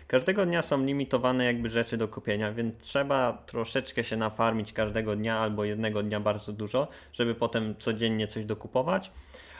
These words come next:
Ale co tutaj mamy takiego, co jest mega ciężkiego, dlaczego nagrywam po raz ten kolejny filmik? Ponieważ drużyny kombinowałem różne, udawało mi się to przejść, ale nie wszystkie misje udawało mi się robić. Najlepiej to zrobić po prostu kilka różnych drużyn na kilka misji.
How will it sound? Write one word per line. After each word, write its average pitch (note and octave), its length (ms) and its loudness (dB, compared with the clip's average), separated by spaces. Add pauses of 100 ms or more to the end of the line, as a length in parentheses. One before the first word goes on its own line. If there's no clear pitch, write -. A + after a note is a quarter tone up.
(140)
Ale G3 180 4
co G#3 160 2
tutaj F#3+ 260 4
mamy E3+ 220 4
takiego, D#3 360 2
co D3 140 2
jest C3+ 180 0
mega B2+ 300 6
ciężkiego, A#2 540 2
dlaczego A2 300 2
nagrywam A2 400 4
po A2+ 120 -2
raz A2 180 2
ten A2 180 -4
kolejny A2 340 2
filmik? C#3+ 500 -4 (360)
Ponieważ C3+ 400 4
drużyny C#3+ 680 4 (100)
kombinowałem A#2+ 680 4
różne, B2 380 2
udawało A2 380 4
mi A2+ 100 0
się G#2+ 160 -2
to G#2 100 -2
przejść, B2 580 4
ale A2 260 0
nie A2+ 120 0
wszystkie G#2+ 340 -4
misje G#2+ 400 -2
udawało G#2 440 -2
mi G#2 100 -2
się G#2+ 220 -2
robić. G#2 300 -2
Najlepiej D#3 360 2
to B2+ 120 -6
zrobić A#2 260 0
po A2 120 -4
prostu A2 320 -8
kilka B2+ 340 0
różnych A2+ 340 -2
drużyn B2+ 400 0
na A2 120 0
kilka A2 340 -2
misji. G#2+ 380 -4